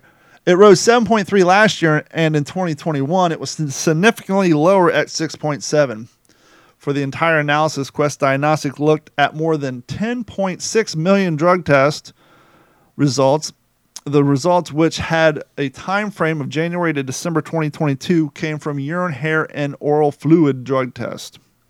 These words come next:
The higher percentage of the correspondence with the move by some states to make usage of marijuana legal,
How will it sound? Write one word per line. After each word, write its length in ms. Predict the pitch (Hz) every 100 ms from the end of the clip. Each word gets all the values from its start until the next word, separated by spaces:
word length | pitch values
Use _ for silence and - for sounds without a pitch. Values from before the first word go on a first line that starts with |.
| _ _ _ _ _ _ _ _ _ _ -
The 100 | 123
higher 200 | 131 147
percentage 440 | 135 - 160 147 156
of 80 |
the 80 | 127
correspondence 760 | - 156 147 - 151 151 147 -
with 140 | 139
the 100 | 139
move 560 | 135 139 156 151 143 123
by 200 | 135 135
some 400 | - 175 160 156
states 420 | - 165 151 -
to 100 | 151
make 300 | 151 147 -
usage 320 | 151 135 135
of 60 | 139
marijuana 420 | 139 135 139 135
legal, 420 | 196 233 226 214